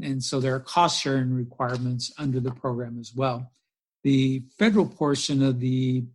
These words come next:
um, program is about seventy-eight point seven percent, and the state's share is twenty-one point three percent of the total program cost. So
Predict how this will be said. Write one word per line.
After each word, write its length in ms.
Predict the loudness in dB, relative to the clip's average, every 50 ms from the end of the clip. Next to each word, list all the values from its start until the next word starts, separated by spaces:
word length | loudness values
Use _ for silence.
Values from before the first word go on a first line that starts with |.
| _ -10 -10
um, 400 | -8 -8 -10 -10 -12 -12 -12 -12 -14 _ _ _ _ _ _ _ _ _ _ _ _ _ 0
program 720 | 2 2 2 2 2 2 4 2 2 2 0 -2 -4 -6
is 580 | -6 -4 -4 -4 -4 -4 -4 -6 -6 -8 -10 -14 -18 -20 -20 -20
about 380 | -12 -4 0 2 4 4 4 2
seventy-eight 580 | 0 0 0 2 2 4 4 4 4 2 0 -2
point 160 | -2 -2 -2 0
seven 280 | 0 -2 -2 -2 -4
percent, 520 | -6 -8 -10 -8 -4 -2 0 0 -2 -2 -8 _ _ _ _ _ _ _ _ _ 0
and 100 | 2 2
the 60 | 2
state's 400 | 0 0 -2 0 0 0 -2 -4
share 480 | -4 -2 0 0 2 2 2 2 0 0
is 440 | -2 -4 -4 -4 -6 -6 -8 -8 -8
twenty-one 580 | -4 -2 0 0 0 2 2 2 2 0 0
point 320 | -2 -2 -2 -2 -2 -2 -6
three 220 | -6 -4 -4 -4
percent 500 | -4 -8 -10 -8 -6 -6 -6 -6 -8 -10 _ _ _ _ _ _ _ _ -6
of 100 | -4 -4
the 80 | -4
total 400 | -4 -6 -8 -6 -2 -2 -2 -2
program 560 | -2 -2 0 0 0 2 0 -2 -4 -4 -10 -12
cost. 420 | -12 -12 -12 -10 -10 -10 -10 -6
So 340 | -4 -2 -2 -2 -2 -4 -6